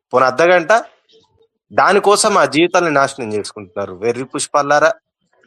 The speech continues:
ఏమొస్తదిరా మీకు? అంత, అంత డాపమైన్ ఎఫెక్ట్ ఏముందిరా దాంట్లో?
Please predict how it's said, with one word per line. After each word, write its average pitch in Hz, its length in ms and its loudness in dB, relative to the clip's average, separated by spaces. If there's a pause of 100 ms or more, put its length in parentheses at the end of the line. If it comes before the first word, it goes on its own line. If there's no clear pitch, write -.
(580)
ఏమొస్తదిరా 214 580 2
మీకు? 143 220 -2
అంత, 139 260 -4
అంత 151 480 -4
డాపమైన్ 175 560 0
ఎఫెక్ట్ 208 320 -4
ఏముందిరా 190 320 0
దాంట్లో? 110 720 0